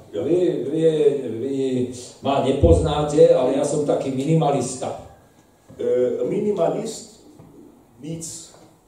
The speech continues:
Speaker 1: nothing.
Speaker 2: Ja, ten minimalista, ten nepotrebuje nič.
Speaker 1: I was totally satisfied in my house in, in the wilderness.
Speaker 2: Ja som bol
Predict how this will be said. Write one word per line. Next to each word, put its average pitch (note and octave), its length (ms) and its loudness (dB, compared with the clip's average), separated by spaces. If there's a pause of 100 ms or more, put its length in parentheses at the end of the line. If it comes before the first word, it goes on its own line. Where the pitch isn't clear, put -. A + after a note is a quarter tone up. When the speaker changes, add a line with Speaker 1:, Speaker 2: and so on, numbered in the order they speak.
(140)
Speaker 1:
nothing. F#2+ 400 -12 (680)
Speaker 2:
Ja, E3 280 4 (160)
ten - 240 0
minimalista, E3 880 2
ten E3 160 6
nepotrebuje D3+ 560 2
nič. - 180 -10 (260)
Speaker 1:
I C3 160 0
was B2 240 -2
totally A#3+ 480 -2
satisfied F3 720 -4
in B2+ 160 -8
my A#2 160 -8
house - 320 -2 (160)
in, - 240 -10
in A2 140 -8 (100)
the G2 320 -6
wilderness. A2 640 -6 (240)
Speaker 2:
Ja G3 240 2
som D#3+ 320 6
bol C#3 160 2